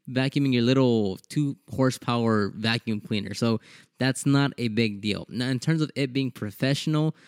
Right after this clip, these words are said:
look, again, it's not so much of how you show up. It's just, it, in terms of, like, your tools and product, it's just how you interact with the customer,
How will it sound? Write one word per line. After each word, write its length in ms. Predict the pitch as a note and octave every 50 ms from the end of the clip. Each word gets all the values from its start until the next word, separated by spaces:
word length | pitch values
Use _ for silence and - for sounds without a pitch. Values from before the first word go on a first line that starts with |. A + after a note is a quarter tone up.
| - - _ _ -
look, 200 | C3 C3+ C3+ -
again, 380 | G2 A#2 G#2+ B2+ B2+ B2 A#2+ - -
it's 260 | A#2+ A#2+ - - -
not 260 | C3+ C#3 C#3+ C3+ A#2+
so 220 | - - - C3+ B2+
much 300 | B2 B2+ B2+ B2 - A#2+
of 100 | A2+ -
how 240 | - - B2 A#2
you 180 | A#2+ A#2+ A2+ A2+
show 300 | - - B2 A2 G#2 G#2
up. 260 | G#2+ G#2 G2+ - -
It's 200 | - A2 A#2 G#2+
just, 260 | - B2+ B2 - - - -
it, 180 | B2 B2 A2 -
in 200 | - C3 C#3 D3
terms 220 | B2 - D3 C#3+ C3+
of, 80 | A#2+
like, 160 | A#2+ A2+ - -
your 80 | G#2
tools 400 | - - - B2+ A#2+ A#2 A2+ A2+
and 200 | - G2 G2 -
product, 360 | - - A2+ G#2+ G2+ G2 -
it's 140 | B2 A#2 G#2
just 160 | C3 C3 B2
how 220 | - - - A#2 A#2+
you 180 | B2 A#2 A#2+ -
interact 400 | G2 A2 A2 G#2+ G#2+ G#2 F#2+ G2
with 80 | G#2+
the 80 | - G2
customer, 580 | - - B2+ B2 - A#2+ A#2+ A#2+ A#2+ A#2+ A2+